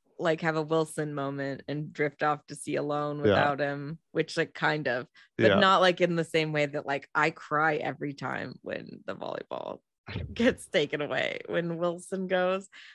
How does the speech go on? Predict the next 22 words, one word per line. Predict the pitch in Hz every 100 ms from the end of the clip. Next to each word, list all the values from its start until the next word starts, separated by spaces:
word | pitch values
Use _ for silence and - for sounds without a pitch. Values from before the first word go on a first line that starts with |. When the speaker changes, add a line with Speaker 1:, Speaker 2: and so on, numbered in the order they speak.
| _ -
Speaker 1:
I | 220
cry | 226 247 233 233 233 -
every | 185 170 175 170
time, | - 156 139
and | 139
I'm | 143
like, | 151 -
"This | 302 277 -
is | 330 -
why | 214 202 185
Tom | 185 170 151
Hanks | 156 156 -
is | 151
probably | - 160 147 147
the | 147
greatest | 165 160 151 151
actor | 165 165 - 196
of | 208
all | 208 -
time." | 226 160 - 135 214 -
Speaker 2:
<laughs> | _ _
Speaker 1:
Because | 240 233 226